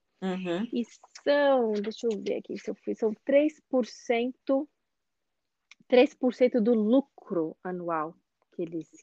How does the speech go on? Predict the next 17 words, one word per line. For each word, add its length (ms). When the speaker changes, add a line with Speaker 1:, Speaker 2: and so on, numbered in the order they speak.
Speaker 2:
que 120
compõem 500
esses 220
vinte 260
por 140
cento 440
do 80
budget, 360
Speaker 1:
Uhum. 240
Speaker 2:
entendeu? 400
Speaker 1:
Uhum. 80
Sim, 240
sim. 280
Speaker 2:
Entendeu, 360
mais 180
ou 60
menos? 500